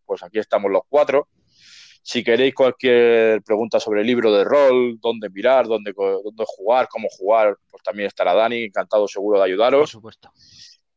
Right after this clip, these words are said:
Speaker 1: Y cualquier cosa que pueda ayudar Diego, que es maestro, que, eh,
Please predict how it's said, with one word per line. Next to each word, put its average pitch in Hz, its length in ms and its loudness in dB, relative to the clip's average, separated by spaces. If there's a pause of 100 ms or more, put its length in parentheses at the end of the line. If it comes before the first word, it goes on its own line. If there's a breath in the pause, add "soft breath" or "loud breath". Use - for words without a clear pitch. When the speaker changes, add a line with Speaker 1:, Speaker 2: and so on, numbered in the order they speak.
Speaker 1:
Y 113 440 2
cualquier 113 400 -2
cosa 110 760 2 (960)
que 113 140 -4
pueda 123 180 2
ayudar 120 320 2
Diego, 123 400 2
que 107 160 2
es - 180 -4
maestro, 127 520 0
que, 104 500 2 (540)
eh, 98 240 -8